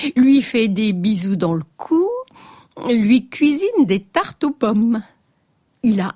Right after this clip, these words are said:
hâte de la revoir. Il est tout excité. Petit Soleil arrive à la barrière du jardin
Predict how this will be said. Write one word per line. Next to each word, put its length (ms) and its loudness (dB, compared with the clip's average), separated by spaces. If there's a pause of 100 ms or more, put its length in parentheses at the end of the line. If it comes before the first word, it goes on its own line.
(120)
hâte 320 -8
de 140 -2
la 100 -2
revoir. 600 -6 (580)
Il 200 2
est 160 0 (240)
tout 440 -4 (100)
excité. 680 -2 (2000)
Petit 280 -4
Soleil 520 -6 (300)
arrive 380 -2
à 60 -2
la 140 -4
barrière 560 -2
du 100 0
jardin 420 -8